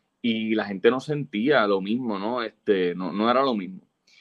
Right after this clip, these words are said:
Y solamente las empresas ponían sillas cerca cuando era empresa, cuando era un show grande para el ringside y toda la cosa, pero normalmente era lejos. Cuando fuimos al twenty-four y toda esa energía se, se, se encajonaba ahí,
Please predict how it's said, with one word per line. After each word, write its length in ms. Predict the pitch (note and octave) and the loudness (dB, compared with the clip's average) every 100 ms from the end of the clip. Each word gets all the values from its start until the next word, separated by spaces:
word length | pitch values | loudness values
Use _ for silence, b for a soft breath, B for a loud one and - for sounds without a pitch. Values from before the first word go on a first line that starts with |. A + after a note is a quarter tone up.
| b b b _ _ _ _ _ - | b b b _ _ _ _ _ -4
Y 120 | B2+ | 0
solamente 500 | C#3 C3 D3 E3 D#3+ | 4 4 4 0 0
las 100 | D3+ | 0
empresas 380 | C3 E3+ E3+ D#3+ | 0 -2 -2 0
ponían 320 | A#2+ A#2 C3+ | 2 2 -4
sillas 340 | - C#3+ D#3+ | -2 2 2
cerca 320 | - G#3 F3 | 2 0 2
cuando 220 | B2+ A2+ A2 | 2 2 2
era 80 | |
empresa, 440 | A#2+ A#2 B2+ C#3 A#2 | 0 0 -2 -2 -4
cuando 360 | C3 A#2 A2 | -4 0 2
era 160 | A2 A#2+ | 2 0
un 100 | B2+ | -6
show 220 | - D3 | 0 2
grande 440 | D3+ D#3+ A2 B2 - _ _ | 2 0 -2 -4 -10 _ _
para 220 | - G2+ F#2 | -2 0 0
el 80 | |
ringside 640 | E2+ F2 F2 C3 D#3+ F3 D3+ | -6 -10 -6 0 0 0 -2
y 80 | A2 | -4
toda 220 | F#2 G2 | -4 -4
la 120 | A#2 | -4
cosa, 360 | B2 G3+ E3+ C#3 | -2 -4 -2 -6
pero 140 | A2 | -6
normalmente 580 | G2+ F#2 F#2+ A#2+ A3 A3 | -6 -10 -10 -8 -8 -2
era 220 | A#2+ G#2 | 0 2
lejos. 440 | G#2 - - - _ _ _ _ _ _ _ | 0 -2 -4 -20 _ _ _ _ _ _ _
Cuando 480 | - B2 B2 A#2+ A#2 | 0 0 0 -2 -4
fuimos 240 | B2 C3 | -4 -6
al 100 | E3 | -6
twenty-four 460 | E3 E3 D#3+ F3+ E3 | -6 -8 -4 -2 -2
y 220 | A#2+ G#2+ | -4 -6
toda 360 | - A2+ B2+ C3+ | 0 2 2 -2
esa 160 | C#3 | -4
energía 460 | C#3 C3+ C3 C#3 C3 | -6 -6 -2 -2 -2
se, 400 | - A#2+ G2+ F#2+ | -2 -4 -2 -6
se, 560 | - G#2+ F2+ - - _ - _ | -4 -2 0 -4 -12 _ -20 _
se 200 | - A2+ | -6 -4
encajonaba 920 | A2 - G#2 G#2+ G#2 A2 C3 C3+ A#2+ | -4 -2 -2 0 0 4 6 6 4
ahí, 380 | B2+ D3 A#2+ A2 | 2 0 -2 -6